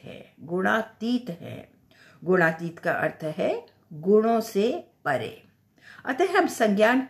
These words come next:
कर सकते हैं कि यह परमात्मा अथवा ब्रह्मण जो कि निष्क्रिय हैं,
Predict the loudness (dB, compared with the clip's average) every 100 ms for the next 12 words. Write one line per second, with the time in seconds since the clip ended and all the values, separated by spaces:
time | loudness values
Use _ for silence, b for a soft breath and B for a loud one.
0 | -2 -2 -2 -2 -4 -4 -6 -4 -4 -6
1 | -6 -4 -4 -4 -2 -2 0 0 0 -2
2 | -6 -6 -8 _ _ _ B B B -4
3 | -2 -2 0 0 -4 2 4 6 4 2
4 | -4 _ _ B B B -4 0 0 2
5 | 2 2 0 -4 -2 2 2 0 -6